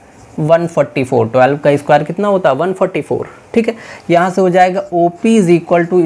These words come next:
square root, ये जो square है दूसरी तरफ square root करेगा और ट्वेंटी फ़ाइव वन फ़ोर्टी फ़ोर हो जाता है वन सिक्सटी नाइन। तो ओपी is equal to यहाँ से मिल जाएगा हमको thirteen centimeter,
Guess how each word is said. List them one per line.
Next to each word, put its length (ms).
square 520
root, 340
ये 200
जो 200
square 320
है 80
दूसरी 240
तरफ 240
square 300
root 200
करेगा 340
और 100
ट्वेंटी 260
फ़ाइव 260
वन 140
फ़ोर्टी 280
फ़ोर 200
हो 100
जाता 260
है 60
वन 220
सिक्सटी 400
नाइन। 320
तो 120
ओपी 440
is 160
equal 240
to 60
यहाँ 240
से 120
मिल 240
जाएगा 320
हमको 360
thirteen 400
centimeter, 720